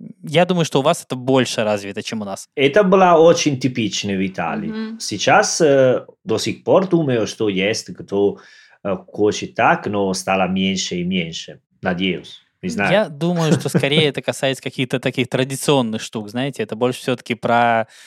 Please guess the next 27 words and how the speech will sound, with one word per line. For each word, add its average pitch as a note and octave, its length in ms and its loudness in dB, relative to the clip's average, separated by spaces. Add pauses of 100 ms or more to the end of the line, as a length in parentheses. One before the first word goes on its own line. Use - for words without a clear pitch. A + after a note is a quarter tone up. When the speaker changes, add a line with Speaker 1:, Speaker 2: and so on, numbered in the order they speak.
(220)
Speaker 1:
такие C3 280 -2
традиции, D3+ 640 0
старые B2 320 0
устои D#3+ 500 -2
и A#2 40 -4
так A#2 240 -4
далее. G#2+ 440 -2
Speaker 2:
Да, B2 60 0
я A#2+ 120 6
всегда B2+ 360 2
говорю, A#2+ 380 4
что G#2 280 0
мой, G#2+ 480 -2
мой A#2 240 0
дедушка, G2+ 1000 0
ну, G#2 300 -6
и G2+ 120 -4
моя G2+ 220 0
бабушка, G2 560 0
у F#2+ 140 -2
него F#2+ 260 -2
были F#2+ 680 -4
двенадцать, G#2 920 -4
э, E2+ 760 -10
сын, G3+ 480 -4
потому G#2 380 -2
что G2 240 -2